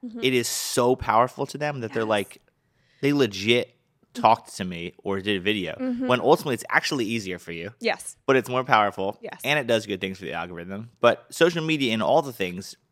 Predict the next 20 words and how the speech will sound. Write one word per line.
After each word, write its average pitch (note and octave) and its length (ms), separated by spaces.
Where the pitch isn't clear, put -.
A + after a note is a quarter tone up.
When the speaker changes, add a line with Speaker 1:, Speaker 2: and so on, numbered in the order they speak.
Speaker 2:
they A#2 140
wanna D3+ 300
see C#3 380
that F#2+ 180
you G2+ 400
don't, A#2 320
like, G#2+ 240
post G2 320
and F#2+ 100
disappear. G2 520
That's - 120
Speaker 1:
Yes. G#2 100
Speaker 2:
what A2 60
they G#2 120
want. A2 360
Speaker 1:
Don't A3+ 180
Speaker 2:
Like, - 80
Speaker 1:
post A3 180
and A3+ 80
ghost. G3 380